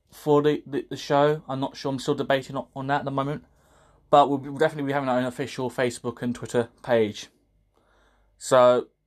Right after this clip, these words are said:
remember, hashtag you inspire me. If you like, you can also tag me in the post. You don't have to. It'd be great if you could, so then I can just, it'd be easy for me to, to find, because I would, would love to see all of you guys' response. I've seen a few people already responding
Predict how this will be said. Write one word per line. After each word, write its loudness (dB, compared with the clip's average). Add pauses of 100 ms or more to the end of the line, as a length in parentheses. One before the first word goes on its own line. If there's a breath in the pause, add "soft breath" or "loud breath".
(120)
remember, 0
hashtag -8
you -2
inspire 2
me. -4
If -8
you 2
like, 6
you -4
can -6
also -4
tag -6
me -2
in -2
the -6
post. 0
You -8
don't 2
have 0
to. -2
It'd -4
be -4 (320 soft breath)
great 2
if -6
you -6
could, 2
so -4
then 0
I -6
can -8
just, -10
it'd -16
be -2
easy -4
for -2
me -4
to, -14 (180)
to -14
find, 2
because -8
I 0
would, -4 (520 soft breath)
would 0
love 4
to -10
see -4
all -2
of -10
you -8
guys' -2
response. -4
I've -6
seen -4
a -4
few -4
people -4
already -2
responding -8